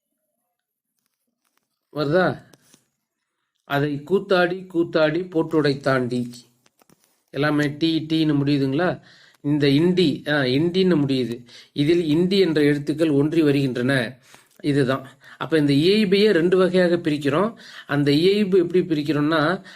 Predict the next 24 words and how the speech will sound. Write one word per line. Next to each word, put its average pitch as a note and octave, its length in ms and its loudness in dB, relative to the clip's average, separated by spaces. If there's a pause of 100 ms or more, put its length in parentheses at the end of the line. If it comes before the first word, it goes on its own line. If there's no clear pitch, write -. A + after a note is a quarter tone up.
(100)
அடி D3 340 0
இயைபு, F3 580 0 (240)
சீர் G3+ 400 -2
இயைபு. D3 560 2
அடியிலையும் F3+ 640 2
ஒன்றி D#3 260 0
வரலாம், D#3+ 480 -2 (320)
சீர்களிலும் F#3 640 2 (280)
ஒன்றி D#3 340 -2
வரலாம். C3 640 -2 (520)
அடிதோறும் F#3+ 720 2
இறுதி F#3 280 2
எழுத்து E3+ 720 0
அல்லது D3 300 0
அசை, E3+ 580 0
சொல் E3+ 380 0
ஆகியன C#3+ 480 -2
ஒன்றி C#3+ 260 -2
வருவது C3+ 640 0 (260)
அடி C#3+ 380 0
இயைபு C#3+ 440 2
எனப்படும். B2+ 680 -2 (400)
கொண்டல் F#3 580 -2
கோபுரம் E3 720 0